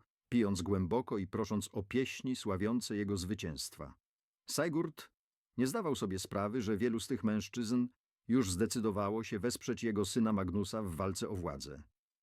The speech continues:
Zaplanowali tę ucztę drobiazgowo, wybierając idealny moment do ataku.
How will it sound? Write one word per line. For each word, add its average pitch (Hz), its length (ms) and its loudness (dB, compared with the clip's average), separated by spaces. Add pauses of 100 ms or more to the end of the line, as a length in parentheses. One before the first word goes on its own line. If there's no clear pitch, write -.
(520)
Zaplanowali 139 640 2
tę - 100 2
ucztę 123 320 0
drobiazgowo, 113 680 2
wybierając 107 600 0
idealny 113 500 2
moment 107 340 4
do 107 100 0
ataku. 98 440 -6